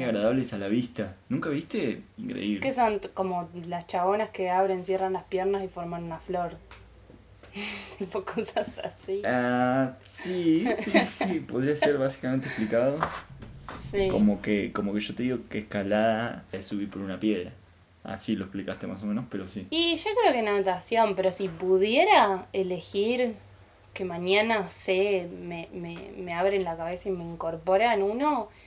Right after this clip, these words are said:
Speaker 1: elegiría siempre, me gustó, em, ese que saltan en barras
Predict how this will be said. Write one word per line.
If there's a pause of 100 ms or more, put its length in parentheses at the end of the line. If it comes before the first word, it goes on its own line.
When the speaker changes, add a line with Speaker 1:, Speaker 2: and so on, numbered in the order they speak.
(240)
Speaker 1:
elegiría
siempre,
me
gustó, (600)
em, (140)
ese
que
saltan
en
barras